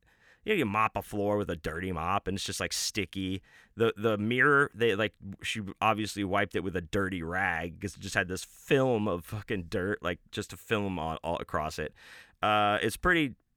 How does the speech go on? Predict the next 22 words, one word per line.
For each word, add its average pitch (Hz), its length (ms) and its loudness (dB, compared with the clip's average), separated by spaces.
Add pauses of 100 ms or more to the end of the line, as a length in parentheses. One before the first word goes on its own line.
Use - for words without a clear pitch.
(180)
pretty 214 220 4
bad, 113 420 8
um, 92 580 -2
little, 98 340 0
little 90 260 -4
place 107 320 -2
there, 87 240 -2
but 90 100 -6
we're 95 80 0
like, 90 180 -2
"Whatever, 160 280 2
it's - 80 -10
got 131 100 -2
a - 40 0
fridge, 107 380 0
we 123 60 -6
throw 107 200 0
our 98 100 2
beer 92 280 0
in, 107 160 0
we're 117 120 -4
good." 90 320 -4